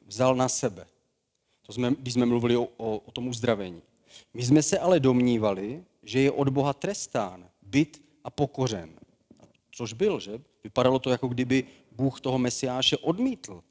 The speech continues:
Ten, který dělal zázraky, ten, který pomáhal všem lidem a mluvil o odpuštění hříchů, najednou je zbitý a umírá na kříži. On však byl proboden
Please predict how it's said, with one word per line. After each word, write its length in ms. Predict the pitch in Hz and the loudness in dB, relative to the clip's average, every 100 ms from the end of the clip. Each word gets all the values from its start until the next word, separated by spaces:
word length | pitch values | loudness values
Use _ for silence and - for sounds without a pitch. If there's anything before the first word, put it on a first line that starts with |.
| _ - | _ -4
Ten, 180 | 135 | -4
který 260 | 131 - 135 | -2 0 0
dělal 260 | 127 131 113 | 2 2 2
zázraky, 760 | 110 120 113 123 - 135 147 _ _ _ | 2 2 0 -4 -6 -6 -6 _ _ _
ten, 180 | 127 127 | -4 -4
který 280 | - 131 127 | 0 0 2
pomáhal 540 | 127 123 127 120 120 | 2 2 2 0 -4
všem 240 | - 127 | -4 -4
lidem 320 | 120 117 127 127 | -2 -2 0 0
a 40 | |
mluvil 320 | 117 127 127 | 2 4 4
o 40 | 127 | 2
odpuštění 560 | - 131 - 123 120 | -4 -10 -8 -4 -4
hříchů, 520 | 104 110 107 117 127 - - _ | -6 -10 -12 -10 -10 -10 -18 _
najednou 460 | 117 127 139 135 131 | 0 2 4 4 4
je 120 | 139 | 2
zbitý 500 | 120 107 120 - 131 | 0 -4 -6 -4 -2
a 40 | |
umírá 360 | 120 113 117 113 | -2 -2 -4 -4
na 120 | 107 | -8
kříži. 460 | - - 98 87 87 _ _ - _ _ | -10 -14 -14 -16 -20 _ _ -20 _ _
On 180 | 123 143 | 0 2
však 220 | - 170 | 4 4
byl 180 | 165 139 | 4 4
proboden 840 | - 135 131 131 123 120 135 | 2 2 4 4 4 4 2